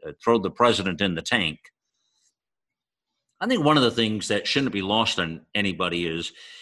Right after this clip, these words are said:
you know, the end goal of these groups and these organizations never change. The end goal of the Socialist Democrat Party is to remove Trump, has been from day one. You see,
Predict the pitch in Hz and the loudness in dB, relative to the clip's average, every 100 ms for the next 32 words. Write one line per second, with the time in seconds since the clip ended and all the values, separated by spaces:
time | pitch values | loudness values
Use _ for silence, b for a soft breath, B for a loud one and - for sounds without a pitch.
0 | B B 139 131 151 175 226 226 120 139 | B B 2 4 2 4 4 4 4 4
1 | 147 117 104 113 101 - 117 113 110 107 | 4 2 0 0 0 0 0 0 0 0
2 | 98 107 101 104 95 90 101 90 98 82 | 0 2 2 0 -2 0 0 0 -2 -4
3 | 95 101 98 82 - 90 71 65 67 - | -2 0 0 -2 -2 -2 -4 -10 -16 -10
4 | - - _ _ _ _ _ 107 123 131 | -10 -12 _ _ _ _ _ 0 2 2
5 | 127 117 120 123 92 101 - 123 110 113 | 2 4 4 2 0 -2 2 2 2 -2
6 | 101 120 110 107 110 104 - 107 110 107 | -2 0 -2 0 0 0 0 2 2 0
7 | - 104 107 110 - 113 113 - 110 92 | 0 0 2 0 2 0 0 0 -2 0
8 | 107 117 107 95 101 110 98 98 71 - | 0 0 0 0 2 2 0 -4 -4 -10
9 | _ _ _ _ _ 78 - 107 | _ _ _ _ _ -12 -8 -8